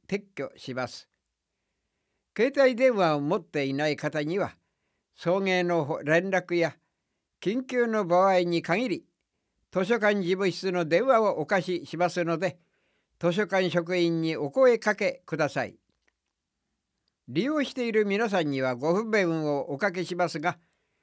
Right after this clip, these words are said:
ご理解をお願いします。詳しいことは図書館。電話番号、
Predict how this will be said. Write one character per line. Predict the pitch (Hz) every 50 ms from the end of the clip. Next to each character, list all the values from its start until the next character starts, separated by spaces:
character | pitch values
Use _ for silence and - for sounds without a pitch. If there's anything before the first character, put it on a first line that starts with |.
| _ _ _ _
ご | 139 151 170
理 | 190
解 | 170 185 180 170 170 170
を | 196 254 247 - -
お | - 131
願 | 151 156 151 147 143
い | 139 123
し | - - 139
ま | 127 139 123
す。 | - - - _ _ _ _ _ _ _ _ _ _ _ _ _ _ _ _ _ _ _ _ _ _ _ _ _ _ _ _ _
詳 | - 185 214 208
し | 170 208 202
い | 165
こ | - 175 165
と | 175 175
は | 175 170
図 | - 196 202
書 | 196 285 269 208
館。 | - 147 117 - - _ _ _ _ _ _ _ _ _ _ _ _ _ _ _ _ _ _ _ _ _ -
電 | 139 180 233
話 | 247 247 214 180
番 | 190 196 175 151 135
号、 | 123 117 107 - - -